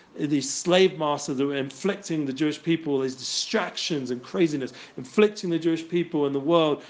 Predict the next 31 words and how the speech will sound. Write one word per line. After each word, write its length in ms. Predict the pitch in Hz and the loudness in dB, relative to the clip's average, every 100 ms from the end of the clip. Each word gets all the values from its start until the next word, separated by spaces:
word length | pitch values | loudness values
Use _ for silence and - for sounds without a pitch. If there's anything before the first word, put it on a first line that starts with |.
| - | -8
from 160 | - 143 | -4 2
being 240 | 156 151 | 2 2
less 240 | 151 131 - | -2 -4 -6
spiritual 480 | - 180 160 - | 2 2 2 -6
and 100 | 143 | -4
less 220 | 143 143 147 | -4 -6 -6
inspired. 720 | 131 127 - 170 156 123 110 - - 143 | -6 -6 -4 2 2 0 -4 -16 -16 -14
It 100 | 127 | -8
came, 580 | - 240 233 185 131 - - _ | 2 4 6 4 0 -12 -20 _
these 180 | 151 147 | -2 -2
seven 400 | - 208 196 180 | 0 2 2 0
plagues, 380 | 170 214 214 151 | 0 2 2 2
and 120 | 151 | -6
slowly, 540 | - - 220 226 220 208 | -6 -2 2 4 2 -2
slowly 480 | - 214 214 170 - | 0 4 4 2 0
undid 640 | 196 196 165 202 180 - - _ _ _ - | 0 0 4 6 4 2 -18 _ _ _ 0
these 220 | 156 135 | 0 0
messed 460 | 156 202 208 - | 2 2 2 2
up 180 | 208 156 | 0 0
seven 380 | - 185 180 170 | -2 2 2 0
sayings 400 | - 190 170 151 | 0 0 0 -2
of 120 | 151 | -6
creation 540 | - 180 185 - 127 127 - - | 0 2 2 0 -6 -8 -18 -8
and 180 | 143 - | -8 -2
purified 640 | - 214 208 - 151 127 | 6 6 6 0 -2 -2
them 80 | 123 | -4
and 100 | 123 | -8
cleaned 340 | - 208 214 160 | -2 2 4 2
them. 80 | |
And 140 | 127 127 | -2 0
just 260 | 196 - | 0 -2